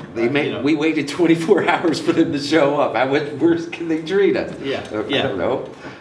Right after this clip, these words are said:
Speaker 1: Um, but, uh, uh,
Speaker 2: Yeah.
Speaker 1: so again, you know, looking for a, a motion to, to write a response letter.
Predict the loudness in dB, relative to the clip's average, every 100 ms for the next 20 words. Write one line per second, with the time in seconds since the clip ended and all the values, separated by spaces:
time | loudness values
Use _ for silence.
0 | -4 0 0 -4 -12 -18 -18 -16 -6 -2
1 | -2 -4 -14 -12 -12 -10 -10 -10 -6 -8
2 | -8 -16 -18 -18 -20 -20 -20 -20 -20 -20
3 | -20 -20 -18 -4 0 0 0 -8 0 2
4 | 2 0 -8 -8 -4 -2 -2 -2 -2 -4
5 | -6 -10 -8 -6 -2 -2 -4 -8 -8 -8
6 | -4 -4 -4 -4 -2 -2 -2 -8 -14 -20
7 | -20 -20 -20 -20 -20 -20 -20 -20 -20 -20
8 | -8 -6 -4 -4 -6 -8 -12 -14 -16 -16